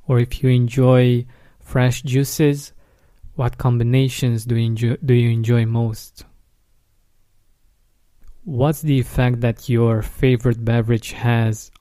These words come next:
on you? Does it give you more energy?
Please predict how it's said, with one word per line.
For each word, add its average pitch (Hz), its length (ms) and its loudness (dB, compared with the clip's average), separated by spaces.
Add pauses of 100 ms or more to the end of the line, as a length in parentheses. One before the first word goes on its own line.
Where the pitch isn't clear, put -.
(220)
on 113 300 -2
you? 107 340 -2 (3500)
Does 117 180 2
it 117 120 -6
give 120 180 0
you 117 300 -2
more 113 240 -2
energy? 127 800 0